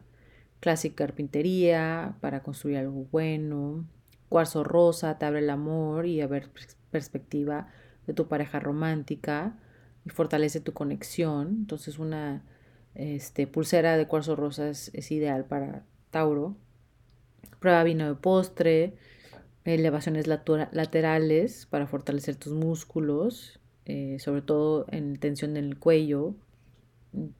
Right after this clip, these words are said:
Cuellos de tortuga son buenísimos para Tauro. Eh, adopta tu, un bulldog, es tu mascota ideal. Busca un quiropráctico que visites regularmente.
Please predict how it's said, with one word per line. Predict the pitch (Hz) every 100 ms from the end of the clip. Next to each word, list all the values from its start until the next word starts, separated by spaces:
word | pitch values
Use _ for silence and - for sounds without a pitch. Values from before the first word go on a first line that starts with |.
| -
Cuellos | 185 180 170
de | 170
tortuga | 160 143 185 170 170
son | 170 160
buenísimos | 151 143 147 147
para | - 135 147
Tauro. | 170 165 156 156 170 208 - - - - - _ -
Eh, | 147 143
adopta | 147 160 160 160
tu, | 156
un | 156 160 156
bulldog, | 165 160 160 156 208 - -
es | -
tu | 156
mascota | 151 143 - 156 156
ideal. | 147 143 139 135 220 - - - - - - - -
Busca | 165 -
un | 165
quiropráctico | - 175 160 160 160 - 165 170 170
que | 156
visites | 135 131 165 - 156 147
regularmente. | 151 139 139 135 156 160 147 151 143 151